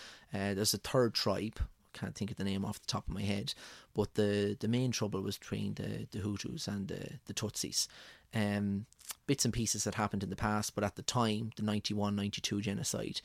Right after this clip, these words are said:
uh, the Hutus very much, pretty much wiped out the Tutsis within the country, and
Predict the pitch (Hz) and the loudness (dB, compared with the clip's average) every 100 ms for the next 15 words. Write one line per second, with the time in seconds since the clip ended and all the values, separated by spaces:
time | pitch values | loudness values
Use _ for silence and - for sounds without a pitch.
0 | - - - - 101 98 98 95 95 110 | -10 -18 -10 -2 2 4 2 2 2 2
1 | 98 104 110 113 - - 101 101 101 - | 2 0 -2 -2 -2 -2 0 2 2 0
2 | - - 135 113 101 - - - _ 95 | -6 -2 0 2 2 0 -4 -8 _ 0
3 | 196 - 196 196 - - 202 - - - | 0 0 0 0 -2 0 0 0 -2 -2
4 | 98 98 98 - 101 - 101 101 113 | 0 0 0 -2 -2 -2 -2 -2 -4